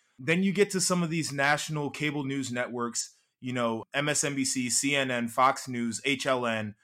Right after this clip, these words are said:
you know, all of these types of news networks. They report stories, but a lot of the content that they put out is also, like,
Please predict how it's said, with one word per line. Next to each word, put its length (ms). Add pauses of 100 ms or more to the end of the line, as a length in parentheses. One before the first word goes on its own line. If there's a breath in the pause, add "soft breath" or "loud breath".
(120)
you 120
know, 100
all 260
of 80
these 240
types 280
of 80
news 360
networks. 600 (280)
They 340
report 540
stories, 760 (260)
but 260
a 60
lot 380
of 260
the 240
content 540
that 180
they 80
put 240
out 220 (480)
is 420
also, 840
like, 280